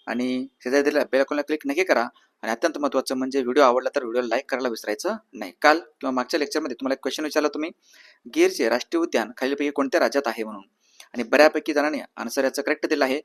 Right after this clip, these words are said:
गीरचं जो राष्ट्रीय उद्यान आहे, तो आशियाई सिंहासाठी प्रसिद्ध असणार आहे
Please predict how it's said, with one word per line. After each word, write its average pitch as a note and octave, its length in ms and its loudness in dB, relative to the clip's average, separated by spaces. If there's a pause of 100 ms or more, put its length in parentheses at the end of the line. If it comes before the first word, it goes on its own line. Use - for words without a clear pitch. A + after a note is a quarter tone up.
(320)
गीरचं D#3+ 240 2
जो D3 120 2
राष्ट्रीय C#3+ 280 0
उद्यान D#3 200 4
आहे, B2 120 -2 (400)
तो B2+ 220 4
आशियाई D3 400 0
सिंहासाठी C3+ 500 -2
प्रसिद्ध C#3+ 360 0
असणार C3+ 260 -2
आहे D3+ 100 0